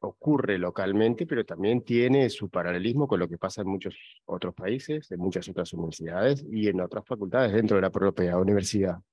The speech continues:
¿no? Eh, lo que es la formación de posgrado, típicamente o tradicionalmente se distinguen dos modalidades,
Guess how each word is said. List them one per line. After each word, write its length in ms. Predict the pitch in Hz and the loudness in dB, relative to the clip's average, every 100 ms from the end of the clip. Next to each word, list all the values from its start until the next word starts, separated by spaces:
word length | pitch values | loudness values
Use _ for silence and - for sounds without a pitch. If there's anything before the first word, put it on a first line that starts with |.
| _ - | _ -4
¿no? 280 | 113 151 170 - - - _ _ | 0 0 -2 -14 -20 -20 _ _
Eh, 420 | - 110 98 87 113 | -2 2 4 4 4
lo 120 | 131 | 4
que 80 | 202 | 4
es 60 | |
la 60 | 208 | 4
formación 280 | 185 151 156 | 4 4 4
de 80 | 156 | 4
posgrado, 480 | 117 110 135 156 - - | 4 4 4 4 0 -4
típicamente 720 | - 147 147 131 120 143 147 | -2 2 4 6 6 4 4
o 60 | 120 | 2
tradicionalmente 600 | 104 95 107 120 131 135 | 4 2 4 4 4 2
se 100 | 135 | 0
distinguen 400 | 101 127 127 104 | 0 2 2 4
dos 500 | 98 113 92 - - - | 4 2 0 -12 -16 -4
modalidades, 1120 | 95 95 95 101 104 101 113 165 165 - - | 2 4 4 4 4 6 6 4 2 -6 -16